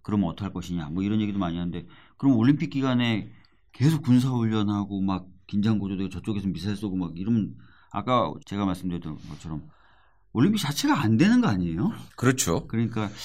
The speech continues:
Speaker 1: 그런 생각을 좀 못하는 것 같고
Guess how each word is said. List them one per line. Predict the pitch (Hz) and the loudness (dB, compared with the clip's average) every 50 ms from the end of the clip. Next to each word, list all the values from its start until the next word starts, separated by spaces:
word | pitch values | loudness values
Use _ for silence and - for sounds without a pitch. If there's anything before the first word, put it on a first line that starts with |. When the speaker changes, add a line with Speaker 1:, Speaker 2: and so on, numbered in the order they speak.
| - - - - - | -10 -10 -12 -12 -8
Speaker 1:
그런 | - - 131 151 165 170 170 170 165 143 | -2 2 4 6 6 6 6 4 2 2
생각을 | 151 156 151 147 147 143 139 131 143 156 156 151 143 127 110 104 | 2 4 4 4 4 2 2 2 2 2 4 4 2 2 0 0
좀 | - 131 120 101 | 0 2 2 2
못하는 | 95 117 135 - 156 160 165 160 | 2 2 0 2 2 2 2 2
것 | 147 120 | 0 0
같고 | 95 85 - - - 139 117 90 | -2 -4 -4 -4 -4 -2 -2 -2